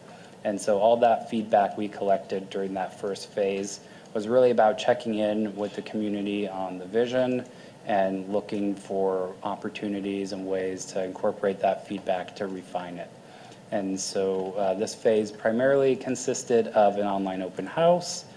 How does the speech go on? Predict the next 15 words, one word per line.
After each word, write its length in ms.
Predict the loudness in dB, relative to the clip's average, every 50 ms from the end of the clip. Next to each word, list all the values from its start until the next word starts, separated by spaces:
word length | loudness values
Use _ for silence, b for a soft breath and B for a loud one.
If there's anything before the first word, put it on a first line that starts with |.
| B B B B B 2
that 120 | 4 6 6
was 160 | 6 6 6
up 180 | 4 4 4
for 100 | 2 0
about 300 | 4 6 6 6 6 6
five 220 | 4 4 6 4 4
weeks. 560 | 2 0 0 0 -2 -4 -6 -6 -6 -8 -4 0 4
Uh, 360 | 6 6 6 6 4 2 0 -4 -10 -10 -4 -2
we 160 | 0 0 0
were 400 | 0 -2 -2 -2 0 0 2 4
also 420 | 4 4 2 2 2 2 4 4
at 140 | 2 0 0
several 400 | 0 0 2 2 4 4 2 2
different 540 | 2 2 0 -2 0 -2 -4 -4 -4 -6 -6
tabling, 640 | -4 -4 -4 -2 0 0 0 0 0 0 -2 -2